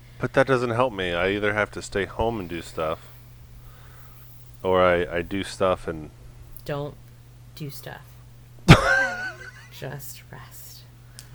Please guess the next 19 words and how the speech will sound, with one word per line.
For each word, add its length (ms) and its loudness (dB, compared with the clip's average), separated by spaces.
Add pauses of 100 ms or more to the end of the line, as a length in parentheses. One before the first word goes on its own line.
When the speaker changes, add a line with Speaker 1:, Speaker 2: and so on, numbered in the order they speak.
(560)
Speaker 2:
When 220 -8 (160)
<sighs> 120 -8 (720)
school 220 2
just 260 -4
started, 600 -2
it's 240 -6
about 260 -4
to 100 -12
be 120 -4
a 60 0
long 400 -4
nine 280 -4
months 260 -8
for 100 -10
you, 180 -8
dear 220 -8
friend. 440 -6 (640)
Rest. 240 -14 (680)
Speaker 1:
Oh. 680 0